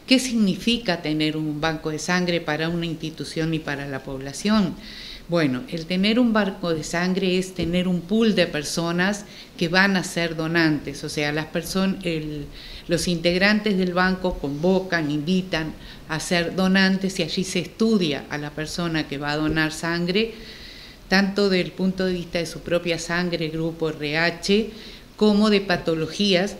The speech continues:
que pueda haber tenido o tener y que no pueda o sí pueda donar. Ese pool de, de personas queda ahí. Cuando, eh, la persona dona sangre, se va,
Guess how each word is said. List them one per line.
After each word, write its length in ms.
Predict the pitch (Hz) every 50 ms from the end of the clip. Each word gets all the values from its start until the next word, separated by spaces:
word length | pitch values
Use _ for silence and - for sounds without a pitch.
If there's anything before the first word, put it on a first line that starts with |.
| - -
que 80 | 135
pueda 440 | - - 147 156 160 156 143 131 104 - - - - - - - - - - - - - - - - - - - - - -
haber 280 | - 160 156 143 131 117
tenido 520 | - 143 143 143 160 170 170 165 151 143
o 80 | 139 131
tener 420 | - 160 156 156 160 165 180 175 - -
y 120 | 208 190
que 200 | - - 180 170
no 280 | 165 175 185 196 196 196
pueda 600 | - 196 202 202 208 202 196 208 220 240 262 - - - - - - - -
o 140 | 143 143 131
sí 240 | - - 175 180
pueda 440 | 175 175 165 170 175 165 156 147 135
donar. 420 | 127 131 127 127 127 123 117 110 - - - - - -
Ese 280 | - 190 185 - 208 202
pool 280 | 208 202 196 202 196
de, 140 | 180 175 - - 165 151
de 100 | 151 160
personas 680 | 160 165 170 170 - - - 190 190 190 196 214 233 226
queda 260 | - - 156 156 165
ahí. 240 | 170 185 185 170 - -
Cuando, 440 | - 151 151 156 151 156 156 - - - - - - - - - - - - -
eh, 400 | 139 147 143 139 135 131 131 135 135
la 120 | 151 147
persona 520 | - 165 156 160 - 175 175 170 170 165 165
dona 580 | 175 190 202 196 190 185 175 185 202 214 208 -
sangre, 600 | - - - 160 160 160 165 160 175 202 196 202 - -
se 280 | - - - 160 156
va, 420 | 151 170 175 175 175 175 - -